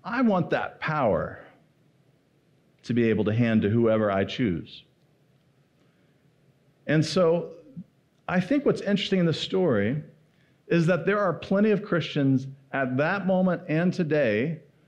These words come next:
who would tell the apostles, "Go ahead, we'll take the money. We could use that money. Don't you know with Simon's money,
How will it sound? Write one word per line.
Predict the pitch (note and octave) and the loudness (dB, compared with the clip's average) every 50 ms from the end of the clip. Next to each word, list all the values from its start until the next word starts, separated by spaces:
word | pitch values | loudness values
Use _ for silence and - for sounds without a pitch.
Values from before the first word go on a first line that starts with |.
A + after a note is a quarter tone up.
| _ _ _ _ | _ _ _ _
who | - E3+ F3 | 0 2 2
would | F3+ F3 C#3+ - | 2 2 0 -4
tell | - - F#3 F#3+ G#3+ | -4 -2 -2 0 0
the | G#3 G#3 F#3+ | 2 2 2
apostles, | F#3 - - B2+ A2 G#2 G#2+ - - A#2 A2+ A#2+ B2 - - _ _ _ _ _ _ _ _ _ _ _ _ _ _ _ _ - | 0 0 -2 -2 0 0 -2 -2 -4 -4 -4 -6 -8 -12 -20 _ _ _ _ _ _ _ _ _ _ _ _ _ _ _ _ -2
"Go | - G#3 G#3+ A3 A#3 | 0 2 2 4 4
ahead, | G3 F#3 G3+ E3+ G#2 D#2 D2+ - - - - _ _ _ _ _ _ _ _ _ _ _ _ - | 4 4 2 2 0 -2 -4 -6 -12 -20 -20 _ _ _ _ _ _ _ _ _ _ _ _ -8
we'll | F3+ F#3 | -8 -4
take | - F#3 G3 F#3+ G3 | -2 -2 -2 -2 -2
the | F3 | -2
money. | D3+ D3+ D#3+ D3+ B2 F#2+ E2+ E2+ - - _ _ _ _ _ _ _ _ _ _ _ _ _ _ _ _ _ | -2 0 0 0 0 0 -2 -4 -8 -14 _ _ _ _ _ _ _ _ _ _ _ _ _ _ _ _ _
We | - G3+ A3 | 0 0 2
could | A3 - G#3+ F#3 | 2 2 2 4
use | G3 A#3+ C#4 D4+ C#4+ A3+ | 6 6 6 6 4 2
that | E3+ D#3 B2+ - - | 0 0 -2 -2 0
money. | G2+ F#2+ F2+ F2+ E2+ E2 - - - - - _ - | 0 0 0 0 -2 -4 -6 -14 -20 -20 -16 _ -2
Don't | A3+ A#3+ B3+ - | 0 2 2 2
you | - C4+ B3+ | 4 4 4
know | A3+ A3 A3 | 4 4 4
with | G#3 F#3+ E3+ - | 4 2 2 0
Simon's | - - F#3 G3 G3+ G#3 G3+ G3 F#3 - | -4 -4 -4 0 0 2 2 2 2 2
money, | D#3+ E3 D3 D3+ D#3 D3+ D#3+ D#3 | 0 0 0 2 0 0 0 -2